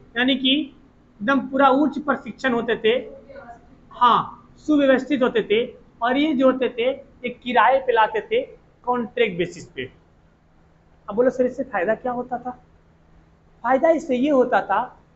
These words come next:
कि जैसे मान लो कहीं युद्ध के लिए जाना है, ठीक है, बात को ध्यान से समझिएगा। अब युद्ध के लिए जाना है,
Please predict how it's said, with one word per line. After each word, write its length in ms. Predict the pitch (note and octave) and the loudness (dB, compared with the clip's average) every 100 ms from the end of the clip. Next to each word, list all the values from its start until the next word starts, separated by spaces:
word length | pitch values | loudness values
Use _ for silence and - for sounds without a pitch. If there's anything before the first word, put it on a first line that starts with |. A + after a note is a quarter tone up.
| _ | _
कि 80 | B3 | -2
जैसे 300 | A#3 B3 C#4+ | 0 0 -2
मान 220 | B3+ B3 | -2 0
लो 100 | B3 | 0
कहीं 280 | B3+ B3 B3+ | 0 -2 0
युद्ध 200 | G3+ G3 | -2 -4
के 160 | F3+ F#3+ | -6 -4
लिए 100 | E3+ | -4
जाना 280 | C#3 B2+ | -6 -8
है, 100 | B2 - _ _ _ _ _ _ | -12 -16 _ _ _ _ _ _
ठीक 160 | B3+ C#4 | -8 -8
है, 120 | - _ _ _ | -12 _ _ _
बात 260 | G3+ C#4 D4+ | 2 4 4
को 80 | C4+ | -2
ध्यान 240 | A3 A3+ | 0 -2
से 60 | A3 | -6
समझिएगा। 420 | F#3+ E3 D3 B2+ - _ _ _ _ _ - | -8 -4 -4 -4 -8 _ _ _ _ _ 2
अब 100 | - | 2
युद्ध 200 | A#3 D4+ | 4 4
के 140 | C4 C#4 | 2 4
लिए 100 | C4+ | 6
जाना 320 | B3+ A#3+ B3 | 6 4 4
है, 180 | C#4 | 2